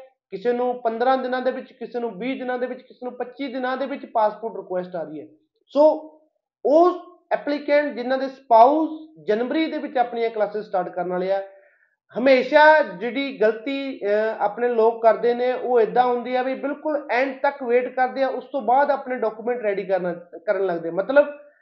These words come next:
ਜਿਨ੍ਹਾਂ ਦੇ spouse ਦੀਆਂ ਕਲਾਸਾਂ ਦਸ ਜਨਵਰੀ, ਪੰਦਰਾਂ ਜਨਵਰੀ, ਵੀਹ ਜਨਵਰੀ ਨੂੰ start ਹੋਣੀਆਂ, ਜਿਸ ਦਿਨ ਉਸਦੇ spouse ਨੇ classes start ਕਰਤੀਆਂ, ਉਸ ਤੋਂ ਬਾਅਦ ਉਹ ਆਪਣੇ document prepare ਕਰਦੇ ਨੇ। ਯਾਨੀ ਉਸ ਤੋਂ ਬਾਅਦ ਹੁਣ spouse open work permit ਦੇ application ਦੇ ਵਿੱਚ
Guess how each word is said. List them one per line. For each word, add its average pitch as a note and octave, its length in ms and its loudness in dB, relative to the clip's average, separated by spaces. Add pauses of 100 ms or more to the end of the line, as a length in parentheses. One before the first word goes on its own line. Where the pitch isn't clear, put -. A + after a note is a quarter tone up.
(140)
ਜਿਨ੍ਹਾਂ B3+ 180 2
ਦੇ C#4+ 100 0
spouse B3 540 6
ਦੀਆਂ D4+ 140 -2
ਕਲਾਸਾਂ C4 400 -2
ਦਸ A#3 300 -2
ਜਨਵਰੀ, B3+ 340 -6
ਪੰਦਰਾਂ B3+ 400 -4
ਜਨਵਰੀ, B3 340 -6
ਵੀਹ A3 300 -8
ਜਨਵਰੀ B3 300 -6
ਨੂੰ C4 120 -6
start B3 300 2
ਹੋਣੀਆਂ, C4 320 -4 (400)
ਜਿਸ C4 160 -2
ਦਿਨ D#4 200 -2
ਉਸਦੇ D#4 300 -4
spouse C#4 560 4
ਨੇ D4 140 -2
classes B3+ 400 -2
start B3+ 220 2
ਕਰਤੀਆਂ, C4+ 380 -4
ਉਸ D4 140 -6
ਤੋਂ C#4+ 200 -8
ਬਾਅਦ D4+ 260 4
ਉਹ D4+ 100 0
ਆਪਣੇ C4 260 0
document A3+ 420 -4
prepare G#3 340 -4
ਕਰਦੇ F3+ 300 -4
ਨੇ। D#3 120 -10 (360)
ਯਾਨੀ D#4 500 2 (200)
ਉਸ B3+ 120 -4 (120)
ਤੋਂ D#4 120 4
ਬਾਅਦ A3+ 340 6 (160)
ਹੁਣ A3 160 -6
spouse C4+ 440 6
open C#4 300 -2
work B3+ 200 -2
permit C4 260 -6
ਦੇ C#4 240 -8
application C4 560 -8
ਦੇ C4 60 -6
ਵਿੱਚ C4+ 180 -10